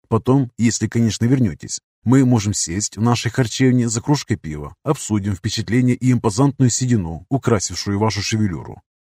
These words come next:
Так что на одиночные путешествия в этом мире решаются либо опытные старожилы, которые считают себя бессмертными, либо безголовые авантюристы,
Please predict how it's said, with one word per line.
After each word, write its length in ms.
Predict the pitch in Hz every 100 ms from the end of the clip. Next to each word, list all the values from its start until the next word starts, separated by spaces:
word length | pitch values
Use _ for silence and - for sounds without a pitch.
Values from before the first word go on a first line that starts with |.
| -
Так 140 | 113 -
что 200 | - 107
на 140 | 120
одиночные 480 | 120 113 131 - 98
путешествия 640 | 92 95 - 85 - 101
в 80 | 101
этом 220 | 104 110
мире 280 | 110 110 104
решаются 560 | 110 - 110 110 - 104
либо 300 | 120 117 -
опытные 480 | 113 131 147 110 95
старожилы, 600 | - 117 120 95 107 - -
которые 340 | - 123 117
считают 440 | - 113 123 113
себя 240 | - 113 104
бессмертными, 800 | 104 120 120 101 - 78 50 - _
либо 260 | 107 123 120
безголовые 640 | 117 107 117 123 123 127
авантюристы, 720 | 120 127 127 95 - - 131